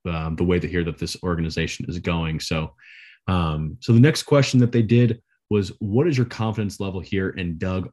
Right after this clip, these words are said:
Armstrong?" Again, voice of public opinion said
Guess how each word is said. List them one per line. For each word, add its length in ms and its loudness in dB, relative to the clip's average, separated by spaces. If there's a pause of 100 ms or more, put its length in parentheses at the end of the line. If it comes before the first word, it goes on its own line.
(140)
Armstrong?" 680 -6 (640)
Again, 480 0
voice 360 4
of 120 -2
public 300 0
opinion 580 0 (380)
said 600 -4